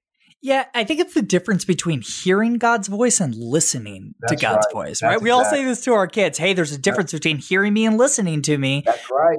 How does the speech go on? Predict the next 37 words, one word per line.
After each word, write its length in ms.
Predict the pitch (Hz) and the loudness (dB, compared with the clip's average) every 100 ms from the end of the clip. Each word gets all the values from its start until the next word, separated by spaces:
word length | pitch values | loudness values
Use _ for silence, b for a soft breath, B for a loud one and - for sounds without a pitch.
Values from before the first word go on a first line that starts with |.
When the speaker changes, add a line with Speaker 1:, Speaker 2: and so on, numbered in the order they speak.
| 226 | 0
Speaker 1:
And 100 | 233 | -2
to 40 | |
be 140 | 247 269 | 0 0
clear, 720 | - 302 311 269 214 202 202 | -2 -2 2 2 2 0 -2
and 160 | 196 196 | -6 -4
I 80 | 190 | 0
always 180 | 214 226 | 0 0
get 180 | 247 185 | -4 -2
wary 300 | 208 202 165 | 2 2 2
when 180 | 165 147 | 0 -2
people 220 | 190 165 | -2 -4
talk 300 | - 170 165 | -2 -2 0
about 220 | 151 127 | -2 -2
listening 460 | 131 156 - 165 151 | 0 0 0 -4 -6
to 40 | |
God's 320 | 143 135 131 | -2 0 0
voice, 340 | 139 131 117 - | -2 -2 0 -2
like, 200 | 135 - _ _ _ | -4 -6 _ _ _
listen, 260 | 175 156 113 | 0 0 0
Speaker 2:
Yeah. 80 | - | 0
Speaker 1:
God 160 | 151 | 0
has 100 | 139 | 0
spoken 420 | - - 156 156 139 | -4 0 0 0 0
to 80 | |
us 140 | 127 - | 0 0
in 100 | 143 | -4
the 80 | 113 | -8
person 420 | - 165 143 143 | -4 -2 0 -4
of 100 | 120 | -4
Jesus 320 | 143 131 117 | -4 -2 -4
Christ 320 | - 131 117 - | -2 0 -2 -2
and 120 | 110 | -2
Speaker 2:
That's 100 | 127 | 0
Speaker 1:
through 120 | 135 110 | 0 2
Speaker 2:
right. 120 | 104 | 2
Speaker 1:
his 140 | 135 120 | 2 -2
word. 720 | 113 127 160 139 113 120 156 | -8 -2 0 2 0 -4 -6